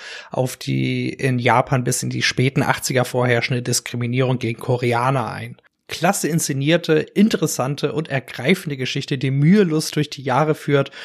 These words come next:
und mit vielschichtigen Figuren glänzt. Apple T V Plus haut in letzter Zeit wirklich tolle Serien raus.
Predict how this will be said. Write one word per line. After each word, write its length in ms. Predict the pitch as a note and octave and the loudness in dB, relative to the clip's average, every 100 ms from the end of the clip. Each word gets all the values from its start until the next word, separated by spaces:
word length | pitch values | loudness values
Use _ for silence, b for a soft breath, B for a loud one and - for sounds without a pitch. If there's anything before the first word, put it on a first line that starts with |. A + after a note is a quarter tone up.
| B B B | B B B
und 500 | - C#3+ C#3 C3 D3 | 2 2 2 -2 -2
mit 280 | C#3+ C3 - | 0 0 -2
vielschichtigen 920 | - D#3+ E3 - D#3+ - C#3+ C3+ C3 | 0 4 4 4 0 0 -2 -2 -2
Figuren 540 | - A#2+ C#3 A#2+ A2+ | -2 -2 0 2 0
glänzt. 580 | A2+ G#2 - - - - | -2 -4 -4 -8 -8 -6
Apple 200 | - C#3+ | 0 2
T 120 | C3+ | 2
V 160 | B2+ B2 | 0 -2
Plus 340 | - F#3+ - C3+ | 2 2 2 0
haut 180 | C#3 | -2
in 80 | C#3+ | -2
letzter 280 | B2+ - - | -4 -4 -4
Zeit 240 | C3 A#2+ | -4 0
wirklich 500 | C#3+ D3 C#3+ - - _ | -2 2 0 0 -6 _
tolle 300 | - D3 C3+ | 0 2 4
Serien 460 | B2+ B2 B2 A#2 A2 | 2 2 2 2 -4
raus. 420 | B2 - - - | -6 -8 -10 -12